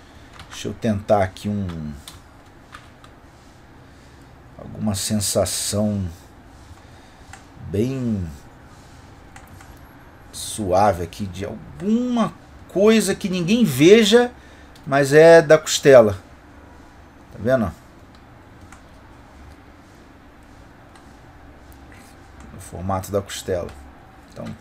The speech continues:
um pouco dessa, dessa sensação. Você vê que a forma agora, daqui pra cá, ela ganha quebras secundárias. Olha como é que agora a quebra vai encaixando mais. Era uma caixa.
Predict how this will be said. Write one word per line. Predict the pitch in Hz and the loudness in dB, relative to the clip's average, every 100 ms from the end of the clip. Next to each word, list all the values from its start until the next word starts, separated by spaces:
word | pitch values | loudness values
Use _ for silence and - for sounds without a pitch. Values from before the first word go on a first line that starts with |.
| - - - - - - - - - - - - - - - - - - - | -20 -20 -20 -20 -20 -20 -20 -20 -20 -20 -20 -20 -20 -20 -20 -20 -20 -20 -20
um | - | -14
pouco | - 113 117 | -10 -8 -2
dessa, | 117 120 - 131 - | 0 0 2 2 2
dessa | 110 110 110 | -4 -4 -6
sensação. | 131 113 143 139 127 107 | -6 -2 0 0 0 0
Você | 95 113 | 0 -4
vê | 120 | -2
que | 131 | -2
a | |
forma | 117 127 131 120 | 0 2 4 4
agora, | 110 123 110 | 4 6 6
daqui | 113 156 | 2 0
pra | - 147 | 4 4
cá, | - 127 101 - | 6 4 4 4
ela | 107 110 | 4 4
ganha | 98 113 110 | 2 0 0
quebras | 101 110 107 101 | 2 0 0 -4
secundárias. | 113 107 107 135 147 | -6 -2 4 4 4
Olha | 147 | -2
como | 139 | -4
é | 135 | 0
que | |
agora | 123 117 127 | 2 6 6
a | |
quebra | - 131 117 | 4 0 2
vai | 117 120 | 0 0
encaixando | 110 110 - 127 | 0 -2 -2 -4
mais. | 120 104 82 - - - - - - - - | -4 -4 -6 -10 -14 -18 -20 -20 -20 -20 -6
Era | 101 | -2
uma | 123 214 | 2 6
caixa. | 220 151 - - - | 8 8 6 -4 -8